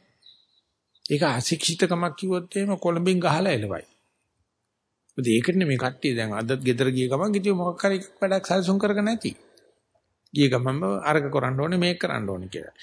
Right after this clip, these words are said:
නමුත් මෙහෙට ආවට පස්සේ අපි එහෙම නැතුව ඔක්කොමලා එකපාරට සුදු ඇඳගෙන, ඔක්කොමලා බිම වාඩි වෙලා, ඔක්කොමලා එක බලි-, එක හැරිය බත් කාලා මේ ඉන්න හදන්නේ.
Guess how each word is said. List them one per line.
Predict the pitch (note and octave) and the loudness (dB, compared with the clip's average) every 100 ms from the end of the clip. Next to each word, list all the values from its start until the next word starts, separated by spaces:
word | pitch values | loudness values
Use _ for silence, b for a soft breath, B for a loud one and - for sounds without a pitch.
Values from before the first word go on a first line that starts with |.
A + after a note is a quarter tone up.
| B B | B B
නමුත් | F3+ D3+ | -4 0
මෙහෙට | C3+ E3+ G3+ | 2 2 4
ආවට | C3 C#3+ E3+ | 2 2 0
පස්සේ | F#3 F3+ - F3 | -2 -2 -4 -6
අපි | - | -4
එහෙම | D#3 E3+ | -4 -2
නැතුව | E3 D#3 F3 E3 | -2 -4 -2 0
ඔක්කොමලා | D3 - D#3+ D#3 D#3+ | 0 0 0 0 -2
එකපාරට | D3+ C#3 C#3+ C#3+ D3 | -2 0 0 0 -2
සුදු | D3+ C3+ C#3+ | -4 -2 -2
ඇඳගෙන, | C3 C3 D3+ | -2 -4 -4
ඔක්කොමලා | C#3 - D3+ D3 | -4 -2 -2 0
බිම | C#3+ C#3 C#3 | 0 0 0
වාඩි | B2 B2+ C3+ | 2 0 2
වෙලා, | C3 D3 | 2 2
ඔක්කොමලා | C#3 D3+ D3+ C3+ | 0 -2 -2 -4
එක | C#3 | 0
බලි-, | C3+ C#3 - | 0 -2 -6
එක | B2+ | -6
හැරිය | C3+ B2 C#3+ | -2 0 0
බත් | B2+ A#2+ - | 0 -2 0
කාලා | C#3+ C#3+ D#3+ | 2 2 0
මේ | D#3 | 0
ඉන්න | C3 D#3+ G3 | 0 0 0
හදන්නේ. | C3 F3 E3+ A2 A#2+ | 0 -2 -2 0 -2